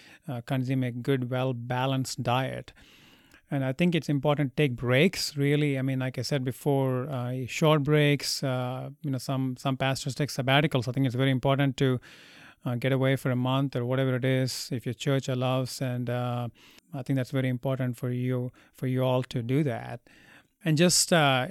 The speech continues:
communicating with your spouse. I think it's very important to have an open relationship and that you,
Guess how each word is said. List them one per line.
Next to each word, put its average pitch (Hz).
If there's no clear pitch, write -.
communicating 151
with 151
your 165
spouse. 156
I 139
think 151
it's 135
very 151
important 156
to 151
have 143
an 139
open 139
relationship 143
and 127
that 127
you, 127